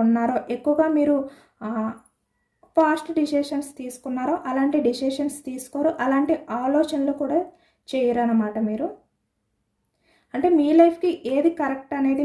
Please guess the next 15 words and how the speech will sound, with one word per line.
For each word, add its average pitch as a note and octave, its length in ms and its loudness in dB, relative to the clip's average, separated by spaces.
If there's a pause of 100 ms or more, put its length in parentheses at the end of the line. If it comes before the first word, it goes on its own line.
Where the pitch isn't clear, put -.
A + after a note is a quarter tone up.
మీకు C#4 220 -2
అనిపిస్తే B3+ 420 -2 (420)
అప్పుడే C#4 240 0 (120)
మీరు C#4 180 2 (540)
డెసిషన్ C4+ 480 -2
అనేది C4 220 -4 (100)
తీసుకుంటారు. A#3+ 600 -2 (200)
ఈ C#4+ 120 0
వ్యక్తి D4 320 0
పాస్ట్‌లో C#4+ 420 -2
మీకు C#4+ 220 0 (600)
Seven D4+ 320 2
of D#4+ 60 0 (100)
Swords C#4 360 0
అంటే C#4 140 2